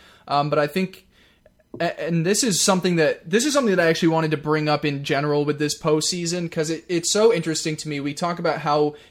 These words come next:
important pitching is in the postseason, but we've also started to see a part in, in the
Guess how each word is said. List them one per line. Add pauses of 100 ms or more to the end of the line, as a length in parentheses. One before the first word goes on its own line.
important
pitching (500)
is
in
the
postseason, (340)
but
we've
also
started
to
see
a
part
in,
in
the